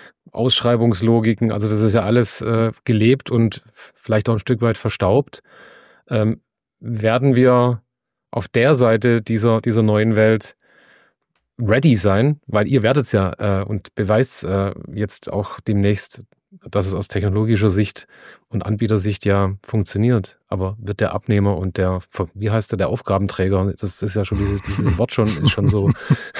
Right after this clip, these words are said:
<laughs> das sagt was aus. Werden die Auftragen-, Auf-, Aufgabenträger das tun?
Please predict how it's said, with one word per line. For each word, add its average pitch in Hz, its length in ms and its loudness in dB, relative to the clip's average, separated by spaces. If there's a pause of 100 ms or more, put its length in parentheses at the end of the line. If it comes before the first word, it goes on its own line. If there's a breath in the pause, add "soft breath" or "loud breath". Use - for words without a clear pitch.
(160 loud breath)
<laughs> - 680 -2
das 135 140 2
sagt 131 220 2
was 123 140 2
aus. 127 380 2 (720 soft breath)
Werden 131 360 2
die 143 80 4
Auftragen-, 131 680 2
Auf-, 131 260 0 (100)
Aufgabenträger 117 1040 0 (840)
das - 440 -4 (240)
tun? 147 420 4